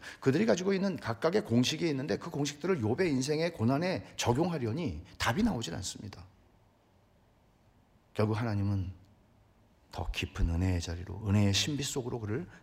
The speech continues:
데리고 가시는 것이죠. 그러니까 자기 신앙을 떠받치고 있는 자기 열심에 대해서 회의가 생기기 시작하는 것이죠. 내 신앙을 떠받치고 있는 내 헌신적 삶,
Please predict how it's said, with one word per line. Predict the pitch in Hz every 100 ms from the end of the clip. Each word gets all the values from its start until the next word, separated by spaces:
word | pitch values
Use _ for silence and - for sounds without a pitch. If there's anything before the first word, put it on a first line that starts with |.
| -
데리고 | 98 127 165
가시는 | 156 - 131
것이죠. | 110 92 90
그러니까 | - - -
자기 | 240 - 135
신앙을 | 220 226 180 202
떠받치고 | 202 220 226 202 196
있는 | 139 156 190 87 - -
자기 | - 131 185 160
열심에 | 117 - - 220 226
대해서 | 190 175 160 208 247 - - -
회의가 | 196 240 247
생기기 | 233 202 165 127
시작하는 | - - 117 87
것이죠. | 80 - - - - - - - _ - - _ _ _ _ _ _ - _ - - -
내 | 120
신앙을 | 175 220 214 220 226
떠받치고 | 233 240 240 - 214
있는 | 220 220 202 107 -
내 | - 202
헌신적 | 220 - 226 254 247 247 233 -
삶, | - 240 143